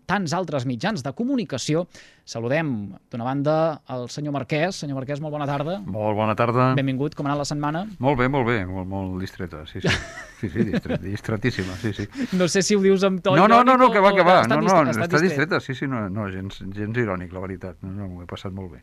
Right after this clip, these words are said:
Speaker 1: Doncs escolta, celebrem que hagi estat, eh, distreta i que, a més a més, eh, hagis tingut temps també d'acompanyar-nos avui des d'Altafulla Ràdio. A la teva esquerra,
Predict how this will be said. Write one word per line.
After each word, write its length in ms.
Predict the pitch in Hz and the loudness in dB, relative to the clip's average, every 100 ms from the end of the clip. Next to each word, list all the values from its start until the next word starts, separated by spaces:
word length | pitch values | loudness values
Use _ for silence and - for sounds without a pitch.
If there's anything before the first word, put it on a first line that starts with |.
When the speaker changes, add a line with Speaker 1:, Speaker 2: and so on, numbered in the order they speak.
| _ | _
Speaker 1:
Doncs 240 | 135 123 110 | -6 -6 -6
escolta, 200 | 127 139 | -8 -8
celebrem 400 | 123 113 120 131 | -6 -4 -4 -4
que 80 | 131 123 120 | -6 -6 -6
hagi 180 | 117 123 | -6 -6
estat, 400 | 120 131 120 - | -6 -8 -8 -8
eh, 320 | 131 123 120 123 | -8 -6 -8 -8
distreta 480 | 151 - 165 170 220 | -8 -6 -8 -6 -4
i 140 | 185 143 | -2 -2
que, 80 | |
a 80 | 139 | -2
més 300 | 139 143 131 | 0 0 0
a 80 | 135 | -2
més, 240 | 156 160 | -2 -4
eh, 80 | 151 139 | -4 -4
hagis 260 | 139 143 - | -4 -4 -4
tingut 260 | 147 147 - | -6 -4 -4
temps 160 | 147 | -4
també 240 | 151 139 143 | -2 -2 -2
d'acompanyar-nos 580 | 139 139 135 139 165 135 | -4 -4 -4 -4 -4 -6
avui 120 | 139 139 | -4 -4
des 80 | |
d'Altafulla 960 | 143 131 120 143 135 139 127 - 120 113 113 | -4 -4 -2 -2 0 -2 -2 -2 -2 -2 -4
Ràdio. 340 | 110 110 107 - - - 165 - | -6 -6 -6 -8 -12 -14 -16 -4
A 100 | 143 | 0
la 80 | 165 | 2
teva 140 | 208 | 2
esquerra, 400 | 202 226 202 147 | 4 4 4 2